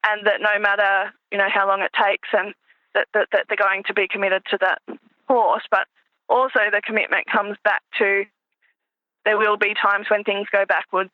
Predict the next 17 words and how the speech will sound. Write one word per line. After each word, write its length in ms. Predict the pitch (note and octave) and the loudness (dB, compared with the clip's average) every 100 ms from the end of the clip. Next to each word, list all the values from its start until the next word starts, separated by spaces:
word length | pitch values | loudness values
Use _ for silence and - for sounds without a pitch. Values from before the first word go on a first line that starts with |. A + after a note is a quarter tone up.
| - | -2
There 140 | G3+ | 0
will 160 | G3 G3+ | 2 0
be 100 | G3+ | 0
times 280 | F#3+ G3 - | 0 -2 -2
when 120 | G3+ | -4
you 80 | G3+ | -2
feel 200 | - G3 | 0 2
like 200 | G3 F#3+ - | 2 0 -4
you're 200 | G3+ F#3+ _ | -6 -6 _
not 380 | G3 F#3+ F#3+ F#3 - - _ _ _ _ | -6 0 2 0 -4 -20 _ _ _ _
progressing. 720 | - A3 G#3+ F#3 - G#3+ G3+ G3+ | -4 0 0 0 -2 -4 -2 0
There 140 | G3+ | 0
will 200 | G3+ G3+ G3 - _ | 0 0 -4 -16 _
be 100 | G#3 | -4
times 320 | - G3+ A#3+ | 0 -2 0
they 120 | B3 G#3+ | -2 -2
do 160 | A#3 | 0